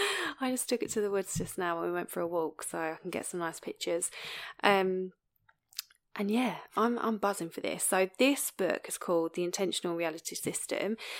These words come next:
and it's basically the whole system all within this book, because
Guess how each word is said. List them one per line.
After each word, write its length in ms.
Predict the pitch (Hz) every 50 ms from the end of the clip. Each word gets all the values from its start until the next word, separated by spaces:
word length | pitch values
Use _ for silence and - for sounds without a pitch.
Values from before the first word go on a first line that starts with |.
| - - - -
and 480 | - 202 190 185 180 180 180 185 185 - -
it's 260 | - 202 180 - -
basically 640 | - - 202 190 196 196 - - - - 180 170 170
the 100 | 170 170
whole 340 | - - - 226 220 220 220
system 720 | 214 - - 196 185 - - - 165 170 165 165 165 -
all 160 | - 196 185 180
within 260 | 175 - 180 165 160
this 180 | 170 170 156
book, 440 | - - - - - - - - - - - - - - - - - - _ -
because 580 | 214 202 - 214 208 190 185 185 185 185 -